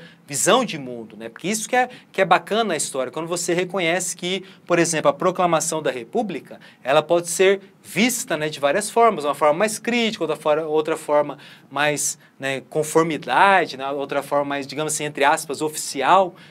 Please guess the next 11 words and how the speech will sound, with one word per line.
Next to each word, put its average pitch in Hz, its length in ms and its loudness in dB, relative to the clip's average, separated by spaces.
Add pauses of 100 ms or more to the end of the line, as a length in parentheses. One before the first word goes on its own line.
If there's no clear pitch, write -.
(120)
né, 139 100 -2
concordando 170 760 2
com 139 120 -10
tudo 156 280 -6
que 139 60 -8
aconteceu, 151 760 -2 (380)
né? 156 160 2
Então, 190 440 2 (180)
aqui 196 340 2
a 214 80 4
gente, 220 520 -4